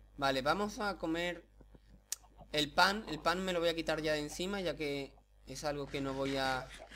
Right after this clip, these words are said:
Ahí está. Y ahora vosotros vais a morir. ¿Con qué espada? Con esta para,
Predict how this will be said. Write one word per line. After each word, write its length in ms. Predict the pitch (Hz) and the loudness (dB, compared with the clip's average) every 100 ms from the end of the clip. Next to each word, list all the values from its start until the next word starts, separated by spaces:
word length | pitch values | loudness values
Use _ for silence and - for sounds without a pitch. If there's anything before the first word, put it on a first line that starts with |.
| - - - - _ _ - - - - - - - - | -16 -16 -18 -20 _ _ -20 -20 -20 -18 -18 -18 -14 -4
Ahí 240 | 127 131 | -2 -2
está. 400 | 131 180 220 247 - - - - - - - - _ _ _ _ _ _ - - - - - - - | 0 4 4 4 -4 -18 -20 -20 -20 -20 -20 -20 _ _ _ _ _ _ -20 -20 -18 -18 -18 -14 2
Y 60 | |
ahora 180 | 160 196 | 6 8
vosotros 440 | 190 208 196 196 180 | 6 2 0 2 4
vais 220 | 180 180 | 2 2
a 40 | |
morir. 380 | 180 139 139 123 | 0 2 0 0
¿Con 180 | 131 135 | -4 -2
qué 140 | 170 | 0
espada? 420 | 170 - 127 110 104 | 0 0 0 0 -4
Con 160 | 123 | -2
esta 380 | 147 156 180 170 | -2 -2 -2 2
para, 500 | 160 131 123 117 | 2 4 2 -2